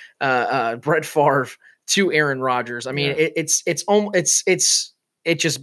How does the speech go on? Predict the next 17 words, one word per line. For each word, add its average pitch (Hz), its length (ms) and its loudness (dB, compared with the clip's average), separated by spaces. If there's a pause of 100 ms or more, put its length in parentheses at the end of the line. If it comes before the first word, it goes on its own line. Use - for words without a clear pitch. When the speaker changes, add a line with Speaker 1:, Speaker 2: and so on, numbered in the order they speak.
(100)
Speaker 1:
like, 135 220 -2
wow. 120 400 0
Like, 135 160 -2
how 165 200 0
do 185 80 -2
you, 170 200 -2
how 165 200 0
do 190 60 -4
you 180 100 -2
manage 156 400 0
to 143 80 -6
get 139 200 -2
that 147 240 -2
lucky 143 320 -2
that 135 260 -2
often? 117 500 -2
Speaker 2:
Yeah. 76 140 -12